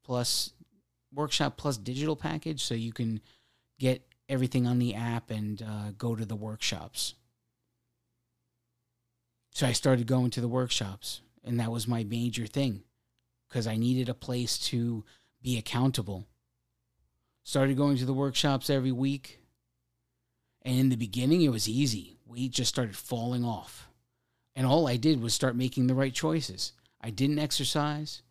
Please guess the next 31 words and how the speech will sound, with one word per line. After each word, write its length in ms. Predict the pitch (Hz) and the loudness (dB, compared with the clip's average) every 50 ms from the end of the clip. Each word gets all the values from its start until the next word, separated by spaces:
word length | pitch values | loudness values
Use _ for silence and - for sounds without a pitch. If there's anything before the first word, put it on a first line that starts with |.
| _ _ _ | _ _ _
I've 160 | - 113 101 | -10 -6 -4
said 220 | - - 135 123 117 | -2 0 0 0 0
this 180 | 135 120 - | 0 0 0
a 60 | - 117 | 0 0
number 240 | 117 123 131 135 | 0 0 0 0
of 80 | 143 135 | 0 0
times 280 | - 147 143 135 131 127 | 0 0 2 2 0 0
before. 520 | 139 139 127 - 127 113 107 101 92 - _ _ _ _ _ _ _ _ _ _ - | -2 -4 -2 -2 -4 -4 -4 -6 -8 -14 _ _ _ _ _ _ _ _ _ _ -10
No 280 | 113 120 139 147 156 | -2 2 6 6 8
exercise 520 | 156 147 135 - 143 120 - 131 120 117 - | 6 6 4 2 2 2 2 2 2 0 -2
for 120 | - 123 | -2 -4
the 100 | 107 113 | -6 -6
first 380 | - - 139 135 131 - - - - - - | -6 -2 -2 0 0 0 0 -2 -2 -2 -2
six, 260 | - 190 135 - - | -2 -2 -2 -2 0
seven 280 | - 139 123 123 123 | 2 2 2 2 2
months 200 | 123 120 123 117 | 0 0 0 -2
of 60 | - 120 | -2 -2
my 100 | 117 113 | -4 -4
journey. 400 | 104 117 110 110 101 92 95 - _ _ _ _ _ _ _ _ _ _ _ _ _ _ _ _ _ _ _ _ _ _ _ _ _ _ - | -4 -4 -6 -6 -6 -8 -10 -14 _ _ _ _ _ _ _ _ _ _ _ _ _ _ _ _ _ _ _ _ _ _ _ _ _ _ -2
All 240 | 131 127 135 135 147 | 2 4 6 6 6
I 100 | 147 143 | 4 4
did 200 | 131 135 139 135 | 4 4 4 4
was 180 | 127 123 104 | 4 2 2
make, 420 | 113 123 123 123 113 - - - _ _ _ | 2 2 2 0 -2 -6 -14 -20 _ _ _
start 320 | - - - 139 143 - | -4 0 2 2 2 2
making 320 | 139 139 127 123 123 123 120 | 0 -2 0 0 0 0 0
the 100 | 117 113 | 0 -2
right 340 | 107 107 123 127 131 135 - | -4 -4 -4 -2 -2 -4 -4
choices 480 | - - - 143 131 123 - 123 110 - | -2 0 0 2 2 0 0 -2 -2 -4
for 160 | - - 113 | -4 -6 -8
food. 500 | - - - 143 131 113 101 95 101 - | -8 -6 -4 -2 -2 -2 -4 -6 -10 -16